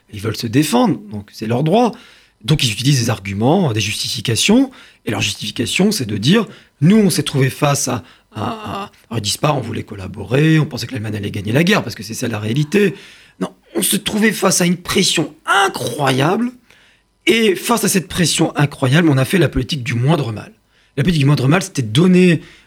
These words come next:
des Juifs aux Allemands parce qu'il fallait bien leur donner. Vous comprenez, euh, à notre place, vous auriez fait pareil. On a protégé nos citoyens, on a sacrifié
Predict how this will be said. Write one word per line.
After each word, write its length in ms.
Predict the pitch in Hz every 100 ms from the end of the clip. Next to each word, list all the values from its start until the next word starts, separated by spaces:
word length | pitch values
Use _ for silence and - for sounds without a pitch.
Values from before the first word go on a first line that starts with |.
| -
des 240 | 123 135
Juifs 340 | 120 131 147 143
aux 100 | 113
Allemands 200 | 123 139
parce 120 | 127
qu'il 80 | -
fallait 160 | 113 117
bien 140 | 131
leur 120 | 120
donner. 380 | 101 156 185 233
Vous 420 | - - _ _
comprenez, 540 | - - 135 185 226 - - _ _ 92
euh, 160 | -
à 40 | 123
notre 180 | 117
place, 380 | - 156 202 -
vous 120 | 117
auriez 140 | 127 131
fait 120 | -
pareil. 460 | - 117 170 196 - -
On 120 | 151
a 60 | 143
protégé 360 | - 123 113
nos 100 | 110
citoyens, 580 | 98 - - 127 170 185 -
on 100 | 139
a 60 | 135
sacrifié 680 | 127 - 107 - 143 170